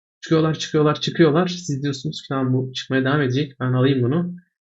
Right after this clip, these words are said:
Siz aldıktan sonra bunun işi bitebiliyor. Bir de şuradan New Creations'a bakacağım.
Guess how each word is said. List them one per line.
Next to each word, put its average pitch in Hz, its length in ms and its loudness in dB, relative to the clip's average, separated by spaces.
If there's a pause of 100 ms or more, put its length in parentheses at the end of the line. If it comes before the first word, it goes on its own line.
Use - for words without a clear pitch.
(120)
Siz 131 200 -2
aldıktan 143 460 2
sonra 147 360 0
bunun 156 340 -2
işi 147 240 -2
bitebiliyor. 131 760 2
Bir 147 100 -4
de 190 80 2
şuradan 175 580 0 (240)
New 165 220 -2
Creations'a 170 520 2
bakacağım. 151 500 0